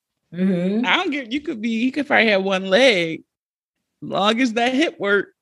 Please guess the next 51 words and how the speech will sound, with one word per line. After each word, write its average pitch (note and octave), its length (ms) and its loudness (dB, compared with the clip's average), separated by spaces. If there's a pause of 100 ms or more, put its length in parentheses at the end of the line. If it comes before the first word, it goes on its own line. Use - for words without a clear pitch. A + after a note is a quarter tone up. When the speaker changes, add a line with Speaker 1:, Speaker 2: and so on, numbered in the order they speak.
(120)
Speaker 2:
I A3 160 -2
don't C#4 80 0
give G#3 140 2
a A3 100 -4
fuck. A#3+ 480 2 (200)
<laughs> - 1500 2
Speaker 1:
I C4 160 2 (200)
really G#3 300 6
don't F#3+ 240 4
think F#3+ 240 0
I F3 60 2
have E3 220 4
a D3 80 4
one C#3 340 0
thing C3 480 0 (380)
either. A#2 540 -8 (600)
I C3+ 80 -6
don't. A#2 480 -8 (300)
Speaker 2:
Yeah, B3 120 -2
mine A#3 280 -2
is, A#3+ 200 -8 (220)
mine A3+ 320 -2
is G#3+ 180 -4
literally, F#3 480 -4
"Are F#3+ 140 2
you E3+ 160 0
fine?" E3+ 380 -6 (500)
Speaker 1:
Yeah. D#3 320 4 (360)
Speaker 2:
And A3+ 100 4
I C#4+ 40 4
Speaker 1:
Mm-hmm. D#4 100 0
Speaker 2:
think F4+ 180 4
it's C#4+ 200 0
rooted C#4 340 4
in, A#3 220 6
this D4+ 160 0
is F4 60 -8
the D4 100 -4
stuff G#3+ 240 -2
that G#3 120 -4
you're F#3 120 -4
not F3+ 140 -2
supposed F#3 200 -4
to G3+ 60 -4
say, F#3+ 160 4
but F#3 100 2
I'm E3+ 80 0
just F3 140 -6
gonna F3 100 -4
say D#3+ 300 -2
it. D3+ 160 -4